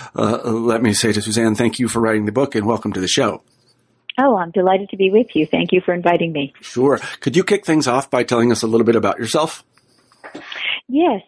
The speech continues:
Speaker 2: I am a professor of government, which is really political science, at Cornell University, and I study American politics and public policy, and I've written a variety of books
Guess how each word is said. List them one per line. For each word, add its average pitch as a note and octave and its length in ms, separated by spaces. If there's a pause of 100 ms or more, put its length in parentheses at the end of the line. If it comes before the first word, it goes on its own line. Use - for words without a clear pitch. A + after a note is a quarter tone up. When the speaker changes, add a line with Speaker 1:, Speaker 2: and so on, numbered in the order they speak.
(120)
Speaker 2:
I G#3+ 140
am A3 180
a F#3+ 200
professor A3+ 520
of F3 220
government, E3 640
which E3 180
is D#3 160
really D3+ 380
political F3 400
science, D#3 340 (380)
at F3+ 240
Cornell E3 400
University, D#3 920
and E3 440
I D#3+ 320
study D#3+ 260
American D#3+ 400
politics D#3+ 680
and - 140
public - 320
policy, D#3+ 720 (400)
and E3 300
I've D#3 140
written E3 200
a D#3 60
variety D#3 460
of - 160
books - 320